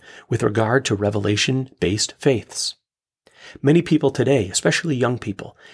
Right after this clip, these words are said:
have a difficult time accepting and living by the dogma and rituals of traditional religions. And this has dramatically affected religious mobility.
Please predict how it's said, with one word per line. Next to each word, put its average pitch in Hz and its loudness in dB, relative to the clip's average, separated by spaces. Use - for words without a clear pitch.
have 120 -4
a 123 0
difficult 147 2
time 160 2
accepting 107 0
and 104 -2
living 135 0
by 110 -2
the 104 -2
dogma 127 2
and 101 -4
rituals 107 0
of 98 -4
traditional 110 -2
religions. 120 -4
And 123 4
this 151 4
has 147 4
dramatically 127 2
affected 131 0
religious 117 0
mobility. 92 -8